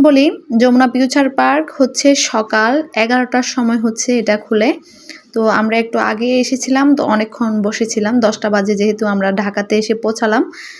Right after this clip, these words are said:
তো আমরা হচ্ছে খুব আগে চলে আসলাম। তো হচ্ছে আর হচ্ছে, উম, বুধবার হচ্ছে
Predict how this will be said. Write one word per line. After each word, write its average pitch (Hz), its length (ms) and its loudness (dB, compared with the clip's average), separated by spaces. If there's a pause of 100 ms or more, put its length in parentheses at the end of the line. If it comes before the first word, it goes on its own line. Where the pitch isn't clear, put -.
(160)
তো 226 100 0 (140)
আমরা 208 280 0
হচ্ছে 208 260 -2
খুব 226 220 -2
আগে 202 260 0
চলে 240 260 0
আসলাম। 247 340 -2 (100)
তো 233 120 -4 (140)
হচ্ছে 196 300 -4 (460)
আর 214 200 -2
হচ্ছে, 233 300 -2 (300)
উম, 208 340 -4
বুধবার 226 340 2
হচ্ছে 226 300 -2